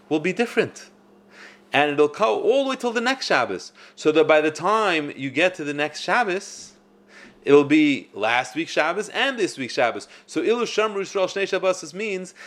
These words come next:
that the next Shabbos itself is two Shabboses.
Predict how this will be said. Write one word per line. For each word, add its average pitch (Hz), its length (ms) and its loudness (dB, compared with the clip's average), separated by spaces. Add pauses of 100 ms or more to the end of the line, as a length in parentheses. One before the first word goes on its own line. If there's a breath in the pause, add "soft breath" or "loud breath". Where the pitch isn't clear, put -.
(160 loud breath)
that 151 280 4
the 147 100 2
next 175 440 -2
Shabbos 196 580 -2 (300)
itself 254 440 2
is 208 100 -2
two 269 160 -2
Shabboses. 277 760 -2